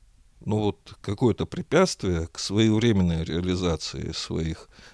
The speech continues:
заданий у него есть. И преподаватель может даже так сказать, что: "Слушай, ну давай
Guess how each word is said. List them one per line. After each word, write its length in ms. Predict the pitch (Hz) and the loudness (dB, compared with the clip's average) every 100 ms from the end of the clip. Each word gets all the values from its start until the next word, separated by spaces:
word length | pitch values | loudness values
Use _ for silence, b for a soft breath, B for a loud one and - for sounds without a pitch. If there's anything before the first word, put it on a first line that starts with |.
| B | B
заданий 540 | 90 95 92 76 76 | -2 -2 0 -2 -2
у 80 | 78 | -2
него 280 | 98 120 127 | -2 0 0
есть. 440 | 95 80 - - - - | -2 -4 -8 -16 -20 -18
И 380 | - 95 92 104 - _ _ _ - | -10 -6 -6 -8 -14 _ _ _ -12
преподаватель 480 | 90 113 160 220 139 | -8 -2 -2 -2 -2
может 240 | 127 143 | -2 -2
даже 180 | 120 131 | -2 -2
так 220 | - 123 | -2 -4
сказать, 420 | - - 92 92 101 | -6 -6 -2 -2 -4
что: 200 | - - | -8 -12
"Слушай, 360 | - 90 - - B B B B B | -8 -8 -8 -12 B B B B B
ну 120 | 95 95 | -4 -2
давай 420 | 85 135 127 | 4 4 4